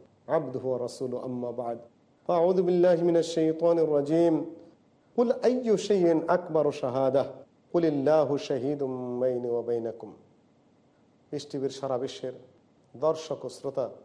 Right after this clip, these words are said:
আমি আপনাদের সামনে আল্লাহ প্রসঙ্গে স্বচ্ছ ও স্পষ্ট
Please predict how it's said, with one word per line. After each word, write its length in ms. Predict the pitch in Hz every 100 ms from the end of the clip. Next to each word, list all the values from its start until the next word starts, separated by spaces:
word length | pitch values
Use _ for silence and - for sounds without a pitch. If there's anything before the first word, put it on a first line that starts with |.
| - _ _ _ _
আমি 220 | 147 147 139
আপনাদের 340 | 139 139 131
সামনে 400 | - 135 123 113 - - _ -
আল্লাহ 320 | 156 156 147
প্রসঙ্গে 500 | - 160 151 131 123 - - _
স্বচ্ছ 460 | - 233 226 - 156 123 - - -
ও 100 | 151
স্পষ্ট 540 | - - 196 196 -